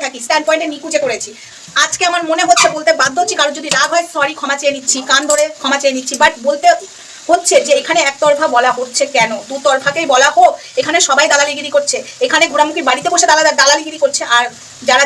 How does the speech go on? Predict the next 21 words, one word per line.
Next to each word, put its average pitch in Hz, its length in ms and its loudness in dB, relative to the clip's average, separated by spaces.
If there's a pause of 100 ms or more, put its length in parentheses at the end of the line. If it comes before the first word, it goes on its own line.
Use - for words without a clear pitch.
যাচ্ছে 285 280 0 (540)
দৌড়ে 320 240 4
দৌড়ে 320 240 4
যে 320 120 0
দালালি 262 240 0
করে-, 277 200 -2
গিরি 285 160 -10
করছে, 285 220 0
দিনের 285 200 -2
পর 285 140 0
দিন 285 140 -10
পিকনিক 285 260 -8
করছে, 285 240 0
দিনের 277 180 -2
পর 285 140 0
দিন 285 80 -8 (120)
তারাপীঠ 254 300 -2
যাচ্ছে, 277 220 0
দিনের 285 180 -2
পর 294 120 0
দিন 285 60 -8